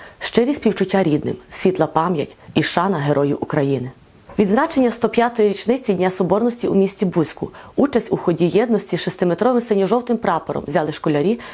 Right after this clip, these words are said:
Буського опорного закладу загальної середньої освіти перших-третіх ступенів номер один, пластуни, представники освіти, культури, територіального центру, міської ради. На мості, який поєднує через річку Західний Буг,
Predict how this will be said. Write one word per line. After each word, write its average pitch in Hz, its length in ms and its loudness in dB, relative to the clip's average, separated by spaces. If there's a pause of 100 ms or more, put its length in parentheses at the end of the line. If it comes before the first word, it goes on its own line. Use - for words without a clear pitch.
(160)
Буського 233 360 2
опорного 180 360 0
закладу 170 400 0
загальної 156 380 0
середньої 151 420 0
освіти 220 380 0
перших-третіх 160 640 -2
ступенів 165 460 0
номер 175 300 2
один, 151 340 0 (360)
пластуни, 196 540 2
представники 156 580 -2
освіти, 165 460 0
культури, 170 600 0 (280)
територіального 214 540 2
центру, 208 520 -2
міської 190 440 0
ради. 139 300 -4 (540)
На 196 100 4
мості, 202 360 2
який 240 220 2
поєднує 220 500 2
через 190 300 0
річку 202 280 0
Західний 170 440 0
Буг, 196 260 0